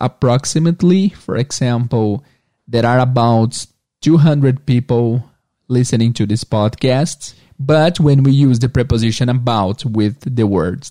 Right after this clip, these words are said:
time, time means, you know, time. Like, what time is it? It's one P M.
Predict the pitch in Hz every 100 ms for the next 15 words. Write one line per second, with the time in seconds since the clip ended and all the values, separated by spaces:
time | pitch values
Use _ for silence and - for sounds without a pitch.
0 | - 143 127 127 135 175 - - - -
1 | 143 160 156 156 160 156 185 180 113 -
2 | 170 98 85 - 110 110 131 - - 165
3 | 180 147 131 113 104 - 135 139 - 135
4 | 143 139 - 160 165 127 101